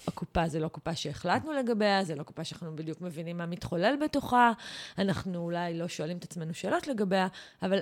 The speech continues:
שם אנחנו נמצאים. ו-, ומה שעולה מ-, מדרך חיים שלך, שאני מאוד תוהה לגביו, זה, זה נורא קשה לשאול שאלה כמעט על כל דבר ועל כל צעד ושעל. איך אפשר?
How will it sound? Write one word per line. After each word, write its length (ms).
שם 280
אנחנו 240
נמצאים. 420
ו-, 220
ומה 300
שעולה 320
מ-, 180
מדרך 320
חיים 200
שלך, 240
שאני 320
מאוד 260
תוהה 420
לגביו, 420
זה, 160
זה 220
נורא 440
קשה 520
לשאול 380
שאלה 380
כמעט 380
על 80
כל 200
דבר 440
ועל 120
כל 220
צעד 400
ושעל. 400
איך 180
אפשר? 760